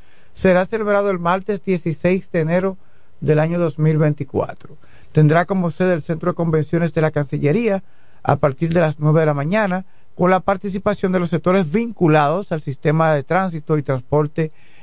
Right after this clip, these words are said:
en República Dominicana. El foro, que es una iniciativa del Listín Diario,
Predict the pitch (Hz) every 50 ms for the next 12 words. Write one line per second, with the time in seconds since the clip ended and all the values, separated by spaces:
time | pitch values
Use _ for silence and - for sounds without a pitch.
0 | - - - - 165 165 160 151 156 151 - - 160 151 147 147 147 - - 147
1 | 147 139 139 139 139 151 156 151 - 226 240 220 196 160 127 - - - - -
2 | - - - - - - - - - - - 156 151 - 277 277 269 247 202 -
3 | 185 185 - 208 208 214 214 214 190 - 185 175 - 196 196 196 196 190 185 175
4 | 165 156 147 - 185 185 185 214 214 196 180 165 180 202